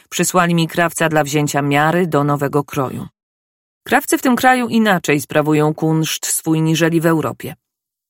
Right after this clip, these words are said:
Naprzód zmierzył wysokość moją kwadrantem, potem wziął miarę mojej obszerności linią i cyrklem, tudzież proporcje wszystkich moich członków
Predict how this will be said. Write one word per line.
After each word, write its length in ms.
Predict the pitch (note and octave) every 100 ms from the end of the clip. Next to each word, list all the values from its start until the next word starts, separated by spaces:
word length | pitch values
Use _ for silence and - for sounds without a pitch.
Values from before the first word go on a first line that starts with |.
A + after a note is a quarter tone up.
| -
Naprzód 420 | D#3 D#3+ D#3+ D#3
zmierzył 360 | D3 D#3+ D#3+ D#3
wysokość 460 | D#3 E3+ E3+ -
moją 460 | D#3+ D#3 D3+ D3 D3
kwadrantem, 760 | - D#3 D#3+ E3 E3+ F#3+ G3+ G3 - _
potem 300 | - G3+ F#3+
wziął 340 | E3+ D#3 E3 D#3+
miarę 300 | D#3 D3+ C#3+
mojej 420 | C#3 C3+ C3+ C3+ -
obszerności 800 | - E3+ D3+ D3 C#3 - B2+
linią 460 | C3 D3+ D#3 C3 B2+ -
i 120 | B2+
cyrklem, 680 | - D#3 D#3 F3+ G#3+ A3+ A3
tudzież 500 | D#3 D3 C#3 C3+ -
proporcje 560 | - C#3+ C3+ C3+ B2 C#3
wszystkich 460 | - C3+ - C3 C3+
moich 260 | C3 -
członków 480 | - C#3+ E3 - G3+